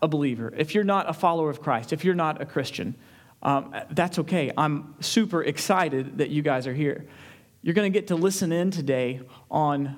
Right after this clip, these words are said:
some things that Paul has to say to Christians. A-, and I actually pray that by listening in, you may even be persuaded to follow Christ today. Very possible. Very possible.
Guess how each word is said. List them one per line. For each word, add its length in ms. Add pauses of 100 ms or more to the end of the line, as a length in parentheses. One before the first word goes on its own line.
some 220
things 320
that 160
Paul 260
has 260
to 80
say 220
to 160
Christians. 600 (500)
A-, 60
and 460
I 240
actually 420
pray 320
that 300 (540)
by 240
listening 460
in, 200
you 140
may 200
even 340
be 120
persuaded 720 (360)
to 100
follow 260
Christ 420
today. 260 (2500)
Very 240
possible. 440 (340)
Very 300
possible. 380